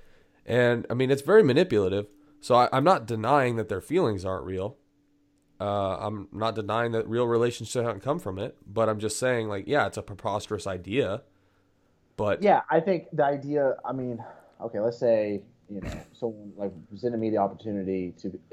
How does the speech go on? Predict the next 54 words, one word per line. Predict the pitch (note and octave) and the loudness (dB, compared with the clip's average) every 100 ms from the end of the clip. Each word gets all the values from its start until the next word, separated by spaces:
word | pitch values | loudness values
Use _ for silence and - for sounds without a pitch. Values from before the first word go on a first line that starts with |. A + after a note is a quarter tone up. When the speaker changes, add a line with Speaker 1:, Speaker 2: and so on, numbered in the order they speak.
| A#2+ | 2
Speaker 2:
is | C3 B2 | 2 2
the | |
Bach-, | A#2+ D3+ G#3+ - - | 6 6 4 0 -6
is | A#2+ | 0
the | A#2+ | 6
Bachelorette | C#3 - C#3 B2 A#2 A#2+ - | 6 6 4 8 10 8 4
the | |
one | A2 A2 G#2 | -2 -2 -2
where | G2+ G2+ F#2+ | 0 0 0
it's | G2+ | -6
just | G#2 - | -2 2
got | G2+ | 2
the | F#2 | 2
girl, | G2+ F#2 E2 | 4 6 6
right? | F2+ F2 | 6 4
And | E2+ | 4
there's | E2+ | -2
a | - | 0
bunch | A2 | 0
of | F2+ | 6
Speaker 1:
Yeah, | F#2 | 6
Speaker 2:
guys | F2 - | 6 2
Speaker 1:
yeah, | G#2+ | -4
Speaker 2:
trying | F2+ | -4
to | |
get | F2 | 2
the | |
girl. | F#2+ F#2+ - | 4 4 -2
Speaker 1:
yeah. | A2 | 2
Speaker 2:
So | F2 - - - | 6 6 2 0
if | A2 G#2 | 2 4
I | G#2+ | 6
had | C#3+ B2+ | 8 8
the | |
opportunity | A#2 A2+ B2 A2 | 6 2 -4 -2
to | |
go | G#2+ | 0
on | G#2 | 0
the | G2 | 2
Bachelorette, | F#2+ G2+ - F#2 G2 F2 E2 - _ _ _ _ _ A#2 | 2 2 0 0 4 4 2 -4 _ _ _ _ _ 4
I | B2+ | 4
just, | C#3 - | 4 2
I | C3 | 4
wouldn't | D3 F#3+ A#2 G#2 | 6 6 4 2
do | F#3 F#3+ | 6 6
it | - | 6
because | B2+ C#3+ B2+ A#2+ A2+ - | 2 6 8 8 6 2
I | A2 C3 | 4 6
don't | D3 C#3 | 6 2
even | C3 A#2 | 0 2
like, | A#2 A#2 A#2 - _ _ _ _ - | 6 6 6 2 _ _ _ _ -2
like, | A2 | 0
going | C3+ C#3+ C#3+ | 4 6 4
to | C3 C#3 B2 A#2 A2+ | 2 2 4 6 4